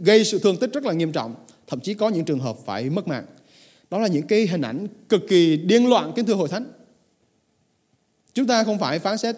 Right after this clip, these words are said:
những nơi đó, nhưng mà chúng ta thấy rõ ràng đó, những, đó chính là những sự biểu lộ của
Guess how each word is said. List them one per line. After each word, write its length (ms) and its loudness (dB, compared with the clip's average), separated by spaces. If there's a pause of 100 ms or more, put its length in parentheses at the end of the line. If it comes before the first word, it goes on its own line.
những 260 -2
nơi 140 0
đó, 240 -2
nhưng 160 -4
mà 360 -6 (300)
chúng 140 -10
ta 100 -4
thấy 140 -4
rõ 140 -2
ràng 240 -4
đó, 200 -4
những, 220 -6 (160)
đó 140 -6
chính 140 -8
là 60 -4
những 140 -4
sự 120 -10 (140)
biểu 160 4
lộ 360 2 (500)
của 540 -4